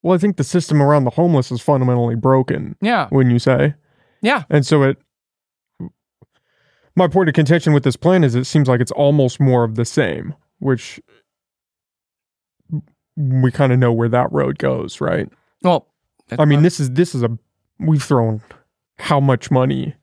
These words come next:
Speaker 1: at the problem of homelessness, and it
Speaker 2: Like,
Speaker 1: seems
Speaker 2: hardly
Speaker 1: like
Speaker 2: any money. What are you talking about?
Speaker 1: The state of
Speaker 2: Like,
Speaker 1: California?
Speaker 2: the, no, the state of California, I'm talking about the county.
Speaker 1: Well, the county has services
Speaker 2: The
Speaker 1: and
Speaker 2: county
Speaker 1: has
Speaker 2: has
Speaker 1: these,
Speaker 2: services, but
Speaker 1: and
Speaker 2: it's
Speaker 1: has these pathways that can help
Speaker 2: There
Speaker 1: people,
Speaker 2: are
Speaker 1: but
Speaker 2: over
Speaker 1: the question is,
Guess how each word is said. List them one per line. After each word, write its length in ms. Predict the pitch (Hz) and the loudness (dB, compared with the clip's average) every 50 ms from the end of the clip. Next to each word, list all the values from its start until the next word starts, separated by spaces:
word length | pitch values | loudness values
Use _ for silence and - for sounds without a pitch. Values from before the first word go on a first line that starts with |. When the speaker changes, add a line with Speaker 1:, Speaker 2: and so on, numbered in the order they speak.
| _ | _
Speaker 1:
at 280 | - 151 147 - - - | -4 -4 -4 -4 -6 -8
the 80 | - 131 | -8 -4
problem 320 | - 151 139 131 127 127 | -2 -2 0 0 0 0
of 120 | 123 120 | 0 0
homelessness, 500 | - 147 143 135 127 120 - 131 123 - | 0 0 0 2 0 0 -2 -4 -4 -2
and 60 | - - | -2 -2
it 40 | |
Speaker 2:
Like, 80 | - - | -2 0
Speaker 1:
seems 100 | - 143 | -2 -2
Speaker 2:
hardly 320 | 294 320 302 123 120 262 262 | 0 0 0 0 0 0 0
Speaker 1:
like 80 | 285 | 0
Speaker 2:
any 180 | 330 339 277 175 | 0 0 0 0
money. 280 | 151 143 127 113 104 107 | 0 0 -2 -4 -6 -6
What 140 | 127 185 | -6 -6
are 40 | 226 | -4
you 80 | 262 240 | -6 -4
talking 320 | - 262 285 262 - 185 | -2 -2 -2 -2 -2 -2
about? 100 | 156 139 | -2 -4
Speaker 1:
The 40 | 139 | -2
state 100 | - 190 | 0 0
of 40 | - | 0
Speaker 2:
Like, 80 | 170 | 2
Speaker 1:
California? 500 | - 185 160 143 156 170 208 254 302 339 | 2 0 0 2 2 0 0 0 -2 -2
Speaker 2:
the, 160 | 254 247 285 269 | -2 -2 0 0
no, 220 | 262 269 254 220 | 0 0 0 0
the 100 | 226 226 | -2 -2
state 220 | 220 - 277 277 262 | -2 -2 -2 -2 -2
of 60 | 226 | -2
California, 540 | - 240 226 196 156 - 262 302 285 226 220 | 0 0 0 0 0 0 0 0 0 0 0
I'm 120 | 214 220 | 0 0
talking 260 | 190 233 208 - 208 | 0 -2 -2 -2 -2
about 120 | 208 208 170 | -4 -4 -4
the 80 | - | -6
county. 440 | - - 220 262 247 160 117 - - _ _ _ _ _ | -4 -4 -2 -2 -2 -4 -6 -10 -16 _ _ _ _ _
Speaker 1:
Well, 120 | - 190 | 0 0
the 60 | - - | 2 2
county 180 | 269 294 247 | 2 2 2
has 260 | 170 165 214 226 180 | 2 2 2 0 0
services 720 | - - - 233 247 185 139 - - - - - - - - | -2 -2 -2 -2 0 -2 -2 -4 -6 -10 -10 -12 -14 -10 -6
Speaker 2:
The 120 | - 240 160 | -2 0 2
Speaker 1:
and 80 | 156 | 2
Speaker 2:
county 160 | 285 285 165 | 2 2 2
Speaker 1:
has 120 | 175 180 226 | 2 2 2
Speaker 2:
has 100 | - - | 0 0
Speaker 1:
these, 80 | 160 165 | 0 0
Speaker 2:
services, 480 | 254 294 294 190 175 - 170 160 147 | 0 -2 -2 -4 -6 -4 -4 -4 -4
but 140 | - 170 160 | -2 0 0
Speaker 1:
and 100 | 151 143 | 2 2
Speaker 2:
it's 60 | 139 151 | 2 2
Speaker 1:
has 220 | 160 165 170 147 | 2 2 2 0
these 180 | - 165 143 - | 0 -2 -2 -2
pathways 540 | - - 165 160 165 - 160 156 147 131 127 | -2 0 0 0 0 0 0 0 0 0 0
that 120 | 143 135 | -2 -2
can 140 | - 135 123 | -2 -4 -4
help 360 | 113 - - 156 170 196 196 | -4 -2 0 0 0 0 -2
Speaker 2:
There 280 | 190 190 233 233 233 226 | -2 0 0 2 2 2
Speaker 1:
people, 140 | 226 214 190 | 0 0 -2
Speaker 2:
are 60 | 127 | 0
Speaker 1:
but 100 | 135 139 | 0 0
Speaker 2:
over 200 | 208 214 - 190 | 2 0 0 0
Speaker 1:
the 60 | 170 | 0
question 460 | 165 160 156 143 - - 156 147 147 | 0 0 0 -2 -2 -2 0 0 2
is, 400 | 151 143 127 120 120 117 - - | 2 2 2 0 -2 -4 -6 -12